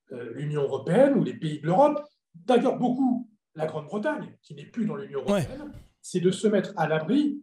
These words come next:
Speaker 1: parce qu'ils sont en danger de mort. Donc moi, de ce point de vue-là, j'étais très déçu, euh, de l'intervention d'Emmanuel Macron, qui est sous un angle uniquement répressif de la question migratoire.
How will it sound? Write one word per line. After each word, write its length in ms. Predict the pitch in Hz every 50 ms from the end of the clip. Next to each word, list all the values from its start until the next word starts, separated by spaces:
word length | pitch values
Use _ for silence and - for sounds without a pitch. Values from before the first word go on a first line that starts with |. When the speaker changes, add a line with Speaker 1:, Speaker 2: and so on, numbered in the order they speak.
| _
Speaker 1:
parce 200 | - 156 - -
qu'ils 100 | - 160
sont 200 | 170 - - 254
en 60 | 214
danger 240 | 175 175 165 165 143
de 60 | 135
mort. 300 | 131 127 117 - - - _ _ _ _ - - - _
Donc 140 | - 165 170
moi, 140 | 226 269 -
de 80 | - 170
ce 140 | - 185
point 200 | 170 - - 160
de 60 | 156 -
vue-là, 220 | 170 175 175 156 -
j'étais 180 | - - - -
très 200 | - - 175 156
déçu, 520 | 151 156 - - - 185 180 180 170 - - _ _ _ _ _ _ -
euh, 260 | 127 120 117 120 - - -
de 100 | - 156
l'intervention 640 | 143 139 139 - - 151 127 - 147 143 - 190 180
d'Emmanuel 380 | 160 139 127 127 127 127 123 123
Macron, 540 | 131 151 - - 285 294 269 - - - - _ _ _ _
qui 180 | - - 196 202
est 40 |
sous 240 | - - - 160 -
un 120 | 143 139 185
angle 400 | 254 285 294 277 165 - - - _ _ _ _ _ -
uniquement 500 | 247 240 220 202 - - - 269 262 -
répressif 840 | 151 156 160 - - 262 254 - - 277 262 262 - - - _ _ _ _ _ _ -
de 60 | 156
la 100 | 143 139
question 380 | - 160 - - - - 143
migratoire. 640 | 135 135 - 131 123 117 - - - - - _ _